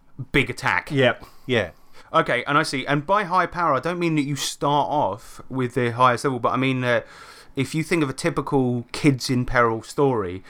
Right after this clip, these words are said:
Speaker 1: the idea is that you're, that, that really they're in danger, and that's one of the big things. But in this, you're formidable foes
Speaker 2: Yeah.
Speaker 1: to the guys. But it's sort of, it, so you're,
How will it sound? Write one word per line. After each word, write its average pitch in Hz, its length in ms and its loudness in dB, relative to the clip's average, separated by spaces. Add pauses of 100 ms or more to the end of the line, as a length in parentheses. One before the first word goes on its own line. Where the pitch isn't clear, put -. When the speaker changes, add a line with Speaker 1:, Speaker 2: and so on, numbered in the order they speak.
(140)
Speaker 1:
the 131 140 0
idea 131 400 0
is 123 240 -2
that 117 260 0 (360)
you're, 127 380 0
that, 147 240 2
that 160 100 2
really 151 840 -2
they're 143 260 2
in 131 80 -2
danger, 123 400 -2
and 92 140 -2
that's 120 200 0
one 123 160 0
of 117 60 -2
the 110 60 -4
big 104 200 -4
things. 120 220 0
But 120 180 0 (300)
in 143 280 2
this, 120 500 -2
you're 139 340 2
formidable 127 680 -2
foes 117 320 2
Speaker 2:
Yeah. 127 140 2
Speaker 1:
to 110 120 -4
the 104 80 -8
guys. 101 400 0
But 120 160 0
it's 117 100 -2
sort 120 260 2
of, - 80 -16 (320)
it, 131 240 2
so - 120 -4
you're, 131 260 2